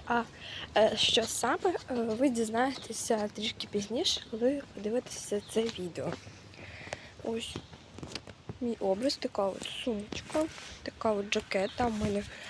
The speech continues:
е, чорна футболка, дуже гарна з квітами. І ось така я от.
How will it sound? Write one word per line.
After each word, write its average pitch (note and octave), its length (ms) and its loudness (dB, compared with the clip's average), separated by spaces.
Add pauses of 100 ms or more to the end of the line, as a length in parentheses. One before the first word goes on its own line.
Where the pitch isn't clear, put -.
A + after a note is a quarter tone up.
(200)
е, G3 200 6
чорна A#3 300 0
футболка, F#3 720 -2 (560)
дуже A#3 240 6
гарна A3+ 400 4
з - 40 -2
квітами. A3+ 440 0 (1300)
І D#4+ 240 0 (420)
ось C4 160 -4
така A3 300 -4
я A3+ 160 -2
от. - 220 0